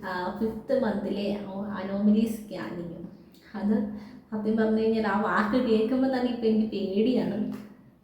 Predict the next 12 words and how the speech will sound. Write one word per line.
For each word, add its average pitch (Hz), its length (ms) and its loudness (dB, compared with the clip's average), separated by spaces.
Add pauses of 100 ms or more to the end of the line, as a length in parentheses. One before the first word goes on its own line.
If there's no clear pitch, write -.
(260)
ആ, 214 280 0
ഒരുപാട് 269 420 4 (580)
ഇതായിട്ട് 277 400 2
നമ്മൾ 277 260 4
ഭയങ്കര 277 360 0
ടെൻഷനും 269 840 0
ഭയങ്കര 214 240 0
എക്സൈറ്റ്മെൻറ്റും 247 680 0
കാര്യങ്ങളൊക്കെ 240 500 0
ആയിട്ടാണ് 240 360 -2
സ്കാനിങ്ങിന് 220 580 -2
പോകുന്നത്. 202 520 0